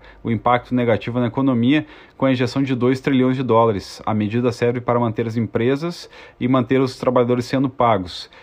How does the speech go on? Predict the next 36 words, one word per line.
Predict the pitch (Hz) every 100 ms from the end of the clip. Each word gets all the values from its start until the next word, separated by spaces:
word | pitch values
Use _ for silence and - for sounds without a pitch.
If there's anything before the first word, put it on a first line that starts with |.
| _
De | -
qualquer | 117 127
modo, | 113 107 123 135
os | 117
impactos | 123 - 123 135 - 123 107
no | 120
mercado | 120 - 123 120
de | 113 120
trabalho | 139 123 117 135 139
são | - 127
bastante | 123 113 127
preocupantes. | - 120 - 131 170 196 - - - - _
Teremos | 120 123
que | -
analisar | 127 120 107 117 117
isso | 120 113 - 117
com | - 120
muita | 117 127 127
atenção. | 139 107 - 127 156 170
As, | 147 123 107 - - - - 117
os |
governantes, | 110 123 117 113 123 139 - 131 117 - 117
as, | 117 107 - 127
a | 110
instituição | 113 - 113 117 - 131 127 120
americana | 113 110 - 123 127 123 98 - - -
em | 110
geral | 113 110 120
está | 120 - 123 127
muito | 127 135 160 151 127
preocupada | 127 - 120 120
com | 127
isso, | 147 139 - - - - -
pois | 123 135 123 -
um | 131 123 123
impacto, | 117 - 131 131 - 135 110